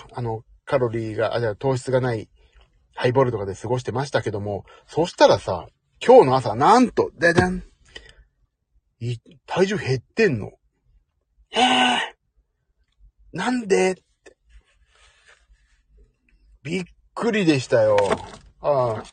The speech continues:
落ちた。体重ね、減ってたの、今日の朝。あれ？と思って。もうね、二度見しましたよね。こうか-、メガネを、あれあれ？みたいな。ケントデリカットみたいな。メガネを、メガネをこうやって、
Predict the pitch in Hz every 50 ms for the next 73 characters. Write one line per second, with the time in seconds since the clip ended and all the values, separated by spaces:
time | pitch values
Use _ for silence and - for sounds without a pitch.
0 | _ _ - - 117 - - - - - - - - - - - - - - -
1 | - - - _ _ _ _ - - - - - - - - - - - - -
2 | - 226 240 233 208 226 233 226 214 202 143 110 - - - 165 180 - - -
3 | 285 - - 135 123 113 - 123 113 110 104 104 101 95 - - - - _ _
4 | _ _ _ _ _ _ _ _ - - _ _ _ _ _ _ _ _ - -
5 | - 359 427 466 466 466 466 _ _ _ - - - - _ - _ _ _ _
6 | _ _ _ _ _ - _ _ _ _ _ _ _ _ _ _ _ _ _ _
7 | _ _ _ _ _ _ _ _ - 131 127 117 104 95 82 - _ _ _ _
8 | _ _ _ - - 160 165 165 196 208 202 202 - 190 190 170 - - 90 -
9 | - - - - - - 131 131 - _ _ _ _ _ - - 208 226 190 131
10 | 107 95 - - - - - _ - - - _ _ _ _ - 127 120 - -
11 | - - 160 165 175 175 170 175 175 165 139 - - - - 180 185 185 185 175
12 | 165 175 170 175 - 170 - - 113 - - - - - - 131 156 151 123 107
13 | 101 - - _ _ - - - - - _ _ - 170 170 143 120 101 98 104
14 | - - 113 107 - - -